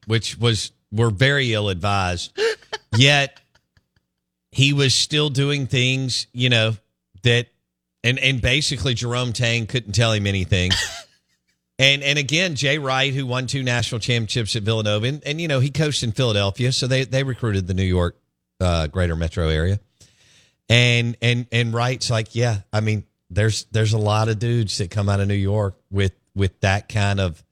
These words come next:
you know, they're a fierce competitor and, and have a massive chip on their shoulder." And then you throw in this kid's probably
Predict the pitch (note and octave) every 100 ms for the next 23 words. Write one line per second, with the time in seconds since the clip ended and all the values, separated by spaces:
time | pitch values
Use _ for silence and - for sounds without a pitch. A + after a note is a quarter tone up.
0 | _ _ _ _ _ - A2 F#2 F#2+ F#2
1 | - A#2+ A2+ A2 - G2+ - A2 A2+ C#3
2 | B2 - _ _ G2 G2+ G2 F#2 G2 G2
3 | G#2 G2+ G2 F2+ E2+ - _ _ _ _
4 | - G2+ A2+ A2 A2+ - G2+ - B2 A#2+
5 | - F#2+ F#2 E2+ - G2 G2+ G2 A2 A#2+
6 | G2 A2 G#2 G2+ G2+ - - G#2+ F#2 -
7 | - F#2 G2 G2+ B2